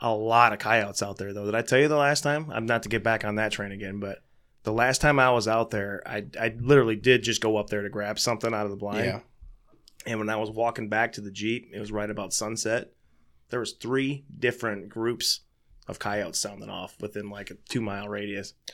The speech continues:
Speaker 2: Well, it was, the hell was it, last Wednesday?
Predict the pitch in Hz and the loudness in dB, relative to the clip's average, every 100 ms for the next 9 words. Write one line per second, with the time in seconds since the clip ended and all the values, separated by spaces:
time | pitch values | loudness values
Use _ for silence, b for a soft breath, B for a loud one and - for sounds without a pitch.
0 | B B B B B - 117 104 104 92 | B B B B B 0 2 4 2 0
1 | - - - _ _ - - 98 98 - | -6 -8 -14 _ _ -16 -14 -12 -10 -10
2 | - 104 107 - _ _ - 110 110 - | -6 -6 -6 -10 _ _ -10 -8 -6 -4
3 | 151 160 | -4 -6